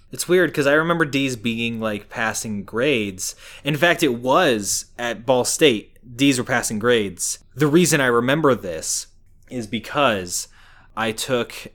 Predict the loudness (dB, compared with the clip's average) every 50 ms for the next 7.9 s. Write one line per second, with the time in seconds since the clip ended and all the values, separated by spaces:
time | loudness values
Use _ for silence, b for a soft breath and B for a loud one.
0 | _ -10 -8 -6 -4 -4 -4 -4 -6 -6 -8 -8 -10 -12 -14 -20 -20 -20 -20 _
1 | -20 -10 -8 -6 -6 -6 -4 -4 -2 0 0 0 0 0 0 0 0 -2 -2 0
2 | 0 -2 -2 -4 -4 -2 0 0 0 -2 -4 -8 -10 -12 _ -10 -6 -4 -4 -4
3 | -4 -4 0 2 2 2 2 0 -2 -2 -2 -2 -4 -4 -6 -10 -18 -20 -20 -20
4 | -20 -20 _ _ -20 _ -20 -20 -20 -20 _ -6 -4 0 2 4 4 4 4 2
5 | 2 2 0 0 0 -2 -2 -2 -2 -4 -4 -2 -2 -2 -2 0 0 0 2 2
6 | 0 -2 -2 -4 -4 -2 -2 -2 -2 -2 -2 -2 -2 -2 -2 -2 -2 -2 -4 -6
7 | -6 -6 -4 -4 -6 -6 -6 -8 -8 -8 -10 -12 -12 -8 -8 -8 -8 -8